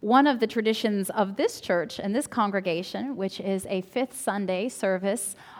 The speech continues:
of prayer and healing, we've been thinking a lot about prayer. And I don't know about you, but I feel like every time I watch the news, my prayer life increases tenfold.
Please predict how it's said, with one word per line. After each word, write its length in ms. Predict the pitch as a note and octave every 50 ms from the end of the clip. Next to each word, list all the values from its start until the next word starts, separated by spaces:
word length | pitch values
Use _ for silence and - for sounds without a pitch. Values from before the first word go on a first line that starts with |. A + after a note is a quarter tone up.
| - - -
of 220 | G3 F#3+ - - -
prayer 420 | - - G#3+ G3 G3+ G#3 G#3+ A3+
and 260 | G3+ - G3 F3 F3
healing, 640 | E3 - G#3+ F#3 F3+ E3 E3 D#3+ F#3+ C#4+ F#4 - - - - - - - - - - - -
we've 180 | G#3+ A#3+ C#4 C4+
been 160 | D4 C#4+ C#4
thinking 400 | - A#3+ A3 G3+ - A#3+ B3 C4
a 60 | B3+ A#3
lot 240 | F#3+ F3 F3 F3+
about 320 | G3 G3+ G3+ G3 A3+ - -
prayer. 420 | - - D#4+ D#4 A#3 D#3 - D#3+ - - _ _ _ _ - _ _ -
And 160 | - G3+ G#3+
I 80 | A#3 B3
don't 140 | C#4 C#4
know 100 | C4+ B3+
about 340 | A#3+ A3+ A3+ G#3+ G3+ A3 G#3+
you, 280 | A3+ B3 A3 F#3+ F#3+ F#3+
but 160 | F#3 G3 F#3+
I 80 | F#3+ F#3+
feel 240 | - - A3 A3
like 320 | G#3+ G#3 G3 G3 F#3+ F#3+ -
every 200 | G#3 G3 G#3 G#3
time 220 | G3+ A#3 G#3 G3+
I 60 | G3
watch 320 | G3 F#3+ G3 F#3+ - - -
the 80 | G3+
news, 360 | F#3+ G3+ G3+ G3 F3+ F3 F3 F3+
my 140 | F#3+ F3
prayer 320 | F3 E3+ - A3 G3+ G3+ G3
life 240 | F3+ F3 F3 F3 F#3
increases 760 | F3+ F3 - - F#3+ F3+ F3+ - F#3+ E3+ E3+ E3 E3+ - - - - - -
tenfold. 760 | - - G#3 F3+ F3 E3+ - G3 F#3+ F3+ E3+ D#3+ C3+ A#2 -